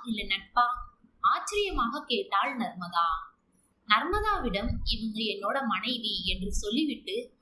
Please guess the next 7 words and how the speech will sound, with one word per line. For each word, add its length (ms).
தனது 280
இருசக்கர 580
வாகனத்தில் 720
புறப்பட்டு 500
போனான் 440
கார்த்தி. 460
விமலாவை 480